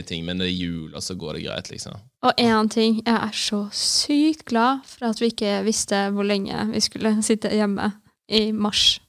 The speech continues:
Speaker 2: Da tror jeg vi hadde mistet motet ganske fort.
Speaker 1: Ja.
Speaker 2: Så det er sånn, egentlig en veldig god strategi, at vi bare sånn, ja, ja, nå er det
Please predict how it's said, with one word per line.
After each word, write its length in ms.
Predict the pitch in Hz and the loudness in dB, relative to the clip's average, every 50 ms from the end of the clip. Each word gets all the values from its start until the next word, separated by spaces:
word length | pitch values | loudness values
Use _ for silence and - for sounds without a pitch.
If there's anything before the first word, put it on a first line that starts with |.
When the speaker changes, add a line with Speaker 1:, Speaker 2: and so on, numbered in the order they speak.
| _ _ _ _ _ _ _ _ _ _ _ _ _ _ _ - | _ _ _ _ _ _ _ _ _ _ _ _ _ _ _ 4
Speaker 2:
Da 100 | 233 226 | 4 4
tror 140 | 226 226 214 | 6 6 4
jeg 120 | 208 196 202 | 6 6 4
vi 60 | 208 196 | 4 2
hadde 100 | 190 196 | 2 2
mistet 240 | 208 202 - 196 | 0 0 0 0
motet 320 | 196 196 185 - - 202 196 | -2 -2 -2 -2 -2 0 0
ganske 320 | 190 190 - - - 202 | 0 -2 -2 -4 -6 -8
fort. 640 | - - - - - - _ _ _ - - - - - - | -10 -10 -12 -12 -12 -14 _ _ _ -12 -12 -12 -12 -10 -6
Speaker 1:
Ja. 120 | 104 101 - _ _ _ _ _ _ | -6 -6 -6 _ _ _ _ _ _
Speaker 2:
Så 140 | - 233 226 | -2 2 4
det 80 | 233 226 | 6 6
er 160 | 226 233 240 | 6 6 4
sånn, 160 | 247 254 285 - _ - - | 4 2 2 0 _ -2 0
egentlig 300 | 226 214 240 262 262 254 | 0 2 2 0 0 0
en 180 | - 254 269 | 0 0 0
veldig 180 | 277 233 220 214 202 | 2 2 2 2 2
god 240 | - 202 208 196 | 2 0 0 0
strategi, 480 | - - 226 214 220 226 - - 233 302 - _ _ _ _ _ _ - | -2 -2 -2 0 0 0 0 0 -2 -4 -8 _ _ _ _ _ _ -10
at 140 | - 233 226 233 | -8 -4 -4 -2
vi 60 | 226 | -2
bare 160 | 214 214 220 | -2 -4 -4
sånn, 140 | 220 220 220 | -4 -2 -2
ja, 100 | 247 254 226 | 0 0 0
ja, 80 | - - | 0 0
nå 80 | 208 220 | 2 2
er 120 | 233 240 | 2 2
det 20 | 240 | 0